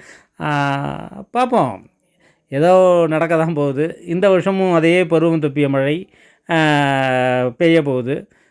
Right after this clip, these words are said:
அ, இதுல என்னென்ன பிரச்சனைகள் நடக்க போகுதுங்கிறத பார்ப்போம். ரைட்டு. பிப்ரவரி அஞ்சு வரைக்கும் ஆக்டிவா இருக்குங்க எம் ஜே ஓ. எம் ஜே ஓ ஆக்டிவா இருக்கிற வரைக்கும் மழை பெய்யாது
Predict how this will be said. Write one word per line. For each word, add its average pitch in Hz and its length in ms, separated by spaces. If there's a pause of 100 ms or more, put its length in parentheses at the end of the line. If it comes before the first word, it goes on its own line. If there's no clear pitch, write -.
(220)
அ, 208 60
இதுல 185 320
என்னென்ன 160 800
பிரச்சனைகள் 139 380
நடக்க 131 260
போகுதுங்கிறத 127 440
பார்ப்போம். 123 420 (140)
ரைட்டு. 135 440 (260)
பிப்ரவரி 220 440
அஞ்சு 196 300
வரைக்கும் 202 280
ஆக்டிவா 196 340
இருக்குங்க 160 340
எம் 151 120
ஜே 151 140
ஓ. 135 200
எம் 147 200
ஜே 214 140
ஓ 202 100
ஆக்டிவா 170 460
இருக்கிற 151 240
வரைக்கும் 139 400 (280)
மழை 180 300 (100)
பெய்யாது 139 680